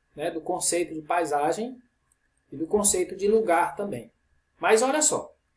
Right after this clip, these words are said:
continuando com o assunto da aula passada, nós vamos continuar falando aqui sobre os diferentes lugares no mundo, ok?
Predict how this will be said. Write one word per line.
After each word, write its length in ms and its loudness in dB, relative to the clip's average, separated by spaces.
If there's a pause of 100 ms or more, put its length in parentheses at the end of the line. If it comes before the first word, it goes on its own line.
(500)
continuando 520 2
com 80 2
o 60 4
assunto 360 4
da 100 4
aula 180 4
passada, 380 2
nós 200 -2
vamos 320 -2
continuar 480 -4
falando 280 -4
aqui 180 -6
sobre 520 -2 (580)
os 160 -4
diferentes 460 0
lugares 420 4
no 120 4
mundo, 360 0 (320)
ok? 500 2